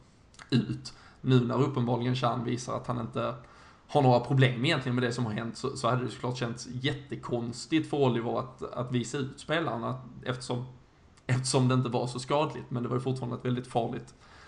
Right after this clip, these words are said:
agerande. Så nej, det, ja, det är jättemärkligt, men på många sätt, eftersom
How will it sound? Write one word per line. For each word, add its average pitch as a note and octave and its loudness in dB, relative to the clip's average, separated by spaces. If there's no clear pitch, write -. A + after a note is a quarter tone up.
agerande. A#2 4
Så B2+ 4
nej, D3 6
det, D#3+ 6
ja, D#3 4
det D3+ 2
är D3 2
jättemärkligt, C3+ 0
men D3 0
på D3 4
många D3+ 2
sätt, C3+ -2
eftersom C3 4